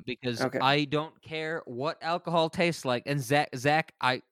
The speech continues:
Speaker 1: hold on, let me pull up the, uh, the camera again. Zach, yeah, Zach, okay, Zach is totally looking at his phone, ignoring me.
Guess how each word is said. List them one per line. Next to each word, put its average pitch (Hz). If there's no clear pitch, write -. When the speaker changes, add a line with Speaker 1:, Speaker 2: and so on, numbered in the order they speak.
Speaker 1:
hold 127
on, 117
let 123
me 127
pull 135
up 110
the, 120
uh, 110
the 104
camera 117
again. 110
Zach, 131
yeah, 139
Zach, 160
okay, 190
Zach 180
is 139
totally 208
looking 165
at 135
his 123
phone, 190
ignoring 156
me. 170